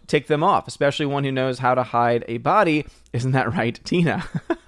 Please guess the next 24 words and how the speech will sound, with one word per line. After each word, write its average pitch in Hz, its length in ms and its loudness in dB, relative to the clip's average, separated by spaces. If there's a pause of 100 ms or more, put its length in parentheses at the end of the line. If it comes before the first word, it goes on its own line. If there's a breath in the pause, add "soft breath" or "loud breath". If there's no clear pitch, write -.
(160)
<laughs> - 1200 -10
She'll 120 320 -8
never 117 400 -4
tell. 127 640 -2 (1080)
All - 100 -8
right, 78 220 -10
let's 98 240 -14
see. 113 540 -4
Who - 360 -12
else? - 560 -14 (560 soft breath)
Huron 202 400 4
the 175 80 2
Steadfast, - 800 -2
also - 640 -12
here 110 300 -2
in 107 140 -2
the 107 80 -8
chat. 123 420 -6
Welcome 123 480 -2
to 123 160 -8
you. 127 380 -2 (840 soft breath)
Welcome, 143 560 -6
welcome, 127 560 -6
welcome. 120 720 -4